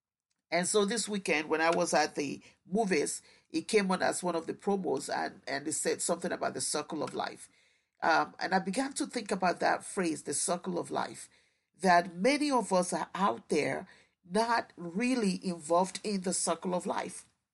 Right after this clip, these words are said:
Many of us are looking at our lives from the outside. We're looking, it's like we're from a different space, and we're looking inside, far, far, far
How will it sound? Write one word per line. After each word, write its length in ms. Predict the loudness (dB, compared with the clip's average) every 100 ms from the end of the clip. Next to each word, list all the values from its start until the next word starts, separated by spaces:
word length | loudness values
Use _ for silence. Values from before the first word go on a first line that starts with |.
| _ _ _ _ _ _ _ _ _ _ -2
Many 300 | 2 2 2
of 180 | 0 2
us 240 | 2 2 2
are 340 | 4 4 2 -6 -20 -6
looking 340 | -2 0 2
at 180 | 2 4
our 200 | 4 4
lives 460 | 4 4 2 0 -4
from 240 | -6 -4
the 140 | -6 -2
outside. 720 | 0 -2 -2 -2 -2 -2 -6 -6
We're 180 | -2 -2
looking, 640 | -2 -2 -2 -2 -4 -4 -10 -18 -10
it's 220 | -8 -2
like 240 | -2 0
we're 240 | 0 0 -2
from 460 | -2 0 0 -4 -18 _ -2
a 120 | 0
different 560 | 0 -4 -2 0 0 0
space, 460 | -2 4 4 4
and 160 | -2 0
we're 120 | 0
looking 520 | 2 -2 -2 -6 -8 -6
inside, 640 | -8 -4 -4 0 0 -2 -6 -14 -20 _ _
far, 360 | 0 2 2
far, 300 | 2 2 2
far 480 | 2 2 2 2 -2